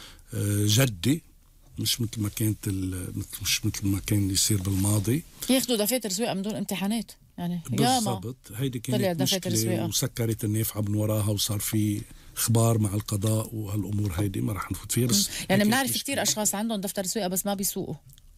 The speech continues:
Speaker 1: إيه؟ لأنه كان، كانت، كانت الحصول على دفتر سواقة بدون امتحان كان سهل، لقاء دفع مبلغ من
Speaker 2: مم.
Speaker 1: المال.
Speaker 2: بوسايط يعني.
Speaker 1: بالضبط،
Speaker 2: نعم.
Speaker 1: وسايط ومصاري. هلأ حسب ما عم نشوف إنه عم يشتغلوا بشكل جدي تيكون فحص السواقة جدي،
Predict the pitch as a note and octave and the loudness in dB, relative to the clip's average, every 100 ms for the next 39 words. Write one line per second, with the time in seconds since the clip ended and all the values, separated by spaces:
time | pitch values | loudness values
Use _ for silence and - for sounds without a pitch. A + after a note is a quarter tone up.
0 | - C#3 D#3 - - - C3 D3 C#3+ - | -2 -2 -2 -14 -16 -6 -2 2 2 4
1 | F3+ D#3+ B2+ - D#3 C#3+ - C3 B2+ C3+ | 4 4 2 0 2 2 2 2 2 2
2 | D3+ B2 G#2+ - A#2+ E3+ F#3 A2+ A#2 A2 | 2 2 -2 -2 0 2 2 2 2 2
3 | B2+ B2 A2+ - A#2+ G#2 G2+ - - A#2 | 0 0 2 2 2 0 -6 -8 0 2
4 | B2 E3+ E3+ B2+ - - B2 C#3 - C3+ | 6 4 4 0 -2 -4 -2 -2 0 2
5 | C3+ F#3 A2+ A#2+ B2+ - - C3+ - D3+ | 4 4 4 0 -8 -6 0 2 4 2
6 | D3+ C#3+ D3+ C#3+ B2+ C#3+ B2+ B2 - - | 2 -2 0 2 2 2 2 2 4 4
7 | G#2 F#2 A3 G#3+ G#3+ F3 C3 B2+ - B2+ | 2 2 4 6 4 2 0 -4 -4 0
8 | C#3 D3+ A2+ - B2+ C3+ C3+ A#2+ A2 G#2+ | 0 0 -2 -2 2 4 4 0 -2 -2
9 | G#2 A2+ B2+ B2+ G3+ G3+ - - - - | -2 -2 -2 2 2 2 -2 -18 -20 -20
10 | - - - F#3 E3 D3 A#2+ A#2 - G#2 | -20 -6 0 2 2 2 4 2 2 2
11 | A#2+ - - - - - E3 E3 E3+ E3+ | 0 -6 -12 -20 -12 2 4 6 4 4
12 | - G3 C#3+ B2+ A#2+ C#3+ - A2+ G#2 A#2+ | 2 0 2 2 2 0 -2 0 2 2
13 | F2 A#2+ - B2 D3+ C3+ C#3 - B2 C3 | 2 -2 0 0 0 0 0 0 2 2
14 | C3+ A#2+ G#2+ A#2 E2+ G#2 D#3 | 2 2 2 2 0 -2 -2